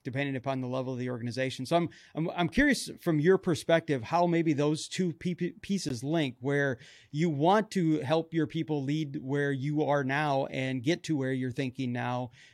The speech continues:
emotionally, mentally, all those types of things. But then how does a leader make sure that they know, and their leader, whoever that is, 'cause we always report to somebody, um, that, that they're ready for that,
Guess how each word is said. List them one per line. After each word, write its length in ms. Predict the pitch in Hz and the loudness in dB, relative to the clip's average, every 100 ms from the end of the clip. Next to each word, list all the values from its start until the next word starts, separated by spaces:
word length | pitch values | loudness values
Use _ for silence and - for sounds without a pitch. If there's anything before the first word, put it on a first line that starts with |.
| _ | _
emotionally, 640 | 143 151 151 - 151 143 | 0 2 2 0 0 0
mentally, 640 | 139 139 143 139 139 131 - | 0 -2 -2 -2 0 -2 -6
all 160 | 143 143 | -2 0
those 200 | 143 127 | 0 -2
types 200 | 139 120 | -4 -6
of 100 | 120 | -8
things. 360 | 135 131 120 - - - | -4 -4 -6 -10 -20 -4
But 120 | 170 | 2
then 160 | 208 175 | 2 2
how 180 | 190 | 2
does 180 | 240 214 | 2 2
a 40 | 175 | 2
leader 320 | 151 170 160 | 2 4 4
make 200 | 147 143 | 2 0
sure 180 | 165 143 | 0 -2
that 200 | 131 151 | -2 2
they 220 | 165 202 | 4 4
know, 440 | 127 120 120 113 - _ | 0 -2 -4 -8 -12 _
and 200 | 131 127 | -4 4
their 180 | 151 233 | 6 8
leader, 380 | 135 127 117 123 | 6 0 -2 -2
whoever 320 | 147 151 139 | 0 2 4
that 240 | 147 180 | 6 6
is, 240 | 120 120 - | 6 -2 -2
'cause 140 | 131 | -2
we 80 | 127 | 0
always 200 | 139 120 | 0 0
report 320 | 123 156 143 | -2 -2 -2
to 80 | 120 | -2
somebody, 420 | 170 165 117 120 - - - | -2 -2 -2 -6 -8 -20 -12
um, 480 | 135 147 139 139 - - 160 | 0 4 4 2 -6 -12 2
that, 280 | 160 156 - - | 4 4 0 0
that 260 | 156 143 135 | 0 2 4
they're 180 | 165 | 4
ready 420 | 143 151 170 165 143 | 4 4 4 4 0
for 640 | - 151 143 143 135 - 120 | -2 0 0 0 -2 -6 -4
that, 280 | 139 147 | -2 -2